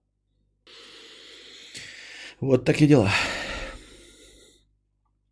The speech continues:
Ежик, двести пятьдесят рублей за проезд, спасибо.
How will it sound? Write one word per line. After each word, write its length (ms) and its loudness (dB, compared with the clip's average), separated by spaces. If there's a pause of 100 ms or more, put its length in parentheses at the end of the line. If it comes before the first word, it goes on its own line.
Ежик, 400 6
двести 260 2
пятьдесят 340 2
рублей 280 4
за 120 -2
проезд, 380 0
спасибо. 500 -2